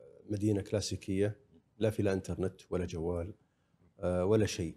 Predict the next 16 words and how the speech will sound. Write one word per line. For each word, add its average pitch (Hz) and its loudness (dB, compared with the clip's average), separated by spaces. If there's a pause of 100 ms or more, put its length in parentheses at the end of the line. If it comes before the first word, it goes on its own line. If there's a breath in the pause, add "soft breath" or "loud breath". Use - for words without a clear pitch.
(300)
وكانت، 117 2
آه، 95 2
تبنى 143 -2
على 107 0
الشخصية 107 0 (240)
اللي 113 2
الواحد 110 2
يتربى 92 -2
عليها، 101 4
سواء 87 -2
من 90 -2
البيت، 107 0
من 87 0
المجتمع، 92 -2
من 85 -4
المدرسة، 95 -2